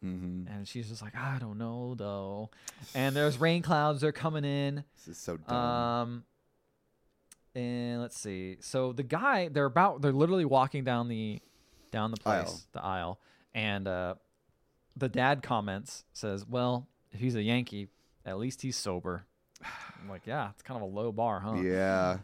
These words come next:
Speaker 2: So then, um, <laughs> the guy finally breaks in. It's like,
Speaker 1: Who breaks
Speaker 2: Missus
Speaker 1: in?
Speaker 2: Belford, the guy I was talking to
Speaker 1: Oh, yeah,
Speaker 2: about
Speaker 1: yeah, yeah.
Speaker 2: earlier, um, or Carmichael, or whatever the fuck her last name is, doesn't matter. She comes in like, "I still have business with you." She's like, "What?" "It's very important."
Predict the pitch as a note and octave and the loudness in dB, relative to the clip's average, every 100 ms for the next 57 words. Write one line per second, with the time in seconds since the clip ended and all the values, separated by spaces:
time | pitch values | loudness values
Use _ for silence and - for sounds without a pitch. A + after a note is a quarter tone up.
0 | - D#3+ F3 G3 F#3 D#3+ D#3+ D#3 D3+ D3+ | -6 0 2 4 4 4 6 6 6 4
1 | D3 D3+ D3+ D3 - _ - - _ _ | 2 -2 -4 -6 -10 _ -20 -20 _ _
2 | _ - - - - - _ - - D3 | _ -18 -18 -20 -20 -20 _ -20 -4 2
3 | A2+ B3+ F#3+ - F3 F#3+ A#3 - F#4 D4+ | 4 6 6 6 6 6 4 2 -2 -4
4 | A2 _ _ - G#3 - - _ - B3 | -6 _ _ -10 -10 -12 -20 _ 6 6
5 | D#3 G#2+ B3+ D#4+ D#4 D#4+ F#4+ - G#3 C3 | 8 4 4 0 4 6 6 6 4 4
6 | D3+ D3+ D#3+ D3 C3 C#3+ C3 C3 C#3 B2 | 2 4 4 0 0 0 0 -2 -2 -2
7 | A2+ C#3+ D3 C3 A2+ G#2+ A#2 A2+ B2 B2 | 6 8 10 8 6 6 6 6 6 4
8 | G2+ F#2 - A#2+ A2+ G#2+ - - G#3 A3 | 2 -2 -2 0 2 0 -4 -2 0 2
9 | B2 G#2+ G#2 G#2+ - G#2 F#2+ E2+ - F#2 | 0 -4 -4 -4 -4 -6 -6 -8 -8 -12
10 | F2+ D#3+ F#2+ E2+ - - - - - D#3+ | -2 -2 -2 -6 -10 -20 -20 -12 -8 -4
11 | - G3+ F3 D#3+ A3+ B3 D4 B3 D4+ C#4 | -2 0 0 2 4 6 6 6 4 2
12 | A3+ A#3 E3+ C3 - B2 C3 C3 - A#2 | 0 0 0 -2 -4 -8 -2 -2 -2 -2
13 | A#2+ A#3 B3 A3 A3+ G#3 B2 | 2 4 4 4 4 4 2